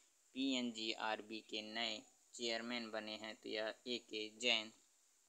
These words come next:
अगला question है, कौन व्यक्ति आईटी उद्योग की शीर्ष व्या-, व्यापार संस्था Nascom पर,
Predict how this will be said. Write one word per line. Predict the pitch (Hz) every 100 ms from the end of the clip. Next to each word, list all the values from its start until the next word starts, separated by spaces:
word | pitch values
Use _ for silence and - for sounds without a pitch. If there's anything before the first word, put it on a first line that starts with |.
| - _ _ _ _ _ - - - - _
अगला | 120 135 139
question | 131 117 - 113
है, | 110
कौन | 110 - 123 123
व्यक्ति | 113 113 - - 131
आईटी | 120 120 135 127 -
उद्योग | 120 107 113 110 -
की | 117
शीर्ष | 113 - 127 139 - 123 -
व्या-, | - 110 - _ _ 117
व्यापार | 113 107 113 110
संस्था | - 107 104 - 110
Nascom | 110 110 110 - - 127 131
पर, | 120 110 110